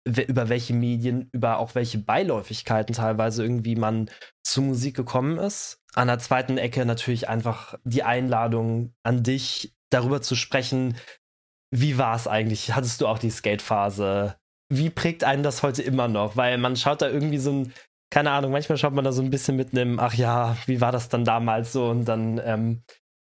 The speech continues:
ähm, jetzt auch an, anhand der ganzen Blink-Revivals und so, denkt man jetzt halt irgendwie, denkt man an diese Zeit jetzt wieder zurück. Also es ist auch recht timely, würde ich gerade sagen, wieder, äh, zurückzudenken an diese Pop-Punk-, Skate-Punk-Phase.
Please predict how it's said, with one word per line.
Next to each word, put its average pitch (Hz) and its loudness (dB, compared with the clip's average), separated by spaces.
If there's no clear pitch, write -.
ähm, 117 0
jetzt 120 -4
auch 127 0
an, 131 0
anhand 127 0
der 135 0
ganzen 127 0
Blink-Revivals 123 0
und 127 0
so, 123 0
denkt 127 0
man 131 0
jetzt 127 -4
halt 113 0
irgendwie, 113 0
denkt 156 2
man 160 4
an 143 0
diese 135 0
Zeit 143 2
jetzt 131 -2
wieder 131 2
zurück. - 0
Also 120 2
es 123 -4
ist 160 0
auch 131 0
recht - -4
timely, 156 0
würde 156 -2
ich - -8
gerade 147 2
sagen, 135 2
wieder, 123 0
äh, 120 0
zurückzudenken 127 -2
an 117 0
diese 120 0
Pop-Punk-, 120 -2
Skate-Punk-Phase. 113 -2